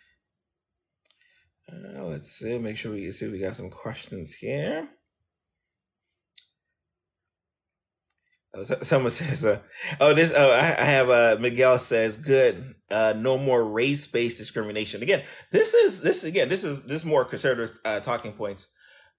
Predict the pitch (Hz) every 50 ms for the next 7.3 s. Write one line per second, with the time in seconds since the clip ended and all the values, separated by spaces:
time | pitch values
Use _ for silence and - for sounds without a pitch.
0 | _ _ 123 151 233 254 226 - - - 170 180 185 185 180 175 170 160 156 143
1 | 131 127 - - _ _ _ _ _ _ _ _ _ _ _ 143 160 143 92 85
2 | 80 - - _ - 127 120 107 - - - 135 131 - - - - 110 - -
3 | - 165 208 262 269 277 262 240 233 233 214 196 180 170 175 180 185 196 196 190
4 | 196 202 208 - 214 220 220 185 165 170 202 - - _ _ _ _ - _ _
5 | _ _ _ _ _ _ 127 135 131 127 175 269 381 - 427 415 208 156 175 -
6 | - - 427 - 262 202 - - - 147 156 156 143 131 117 117 117 117 117 113
7 | 110 110 107 - -